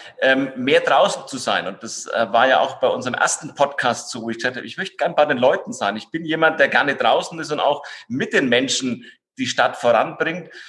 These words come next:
Und das war leider in dem Jahr nicht möglich. Also man hat natürlich viel über neue Medien gemacht und wir haben auch die erste digitale Bürgerversammlung,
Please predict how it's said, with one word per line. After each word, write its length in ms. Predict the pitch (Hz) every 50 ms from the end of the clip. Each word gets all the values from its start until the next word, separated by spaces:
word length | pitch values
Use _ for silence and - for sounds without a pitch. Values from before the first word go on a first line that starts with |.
| - - - - - -
Und 240 | 131 127 123 120
das 240 | 151 156 - - -
war 280 | 139 123 135 156 139 - - - -
leider 360 | 123 127 120 120 147 165 160 123
in 140 | - -
dem 160 | 113 139 151 151
Jahr 140 | 151 143
nicht 240 | 143 147 147 - -
möglich. 440 | 135 147 151 - 107 95 - - - -
Also 180 | 117 113 123
man 160 | 117 120 120 120
hat 160 | 131 131 -
natürlich 400 | 131 - - 170 190 185 - -
viel 160 | - 160 147
über 160 | 143 135 131
neue 220 | 131 160 170 180 -
Medien 340 | 139 175 175 180 151 123
gemacht 320 | 101 104 98 95 92 - -
und 140 | 110 101 104
wir 80 | 107
haben 240 | 110 120 117 - - - - - - - -
auch 180 | 107 110 -
die 120 | - 123 -
erste 400 | - - 135 147 - - 147 -
digitale 680 | - - 175 160 165 170 - - 135 127 135 131 127
Bürgerversammlung, 960 | 131 - 185 202 196 185 - - 131 123 - 123 117 117 113 110 101 98 101